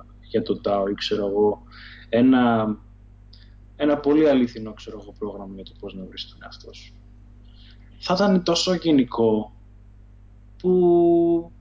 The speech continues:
δεν θα είχε υλικό, ρε παιδί μου, να σταθεί. Ενώ όταν πουλάς κάτι ψεύτικο,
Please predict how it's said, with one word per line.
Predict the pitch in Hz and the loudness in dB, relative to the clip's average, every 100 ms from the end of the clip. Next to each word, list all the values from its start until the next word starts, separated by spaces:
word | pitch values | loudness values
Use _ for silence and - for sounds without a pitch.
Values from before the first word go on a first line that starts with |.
| - - | -20 -10
δεν | 175 202 | -2 -2
θα | 226 | 0
είχε | 214 214 | 2 2
υλικό, | 196 175 - 220 | 2 0 -2 0
ρε | 180 | 0
παιδί | 107 101 | -2 -6
μου, | 104 | -12
να | 113 | -14
σταθεί. | - 127 - 139 - - - - - - - - - - - - - - - - | -14 -16 -10 -10 -10 -20 -20 -20 -20 -20 -20 -20 -20 -20 -20 -20 -20 -20 -20 -8
Ενώ | 131 147 | -2 0
όταν | 160 160 | 0 0
πουλάς | 147 156 - | 0 0 -2
κάτι | - 160 | -6 -8
ψεύτικο, | - 135 120 - - 101 104 | -4 -4 -4 -10 -12 -12 -14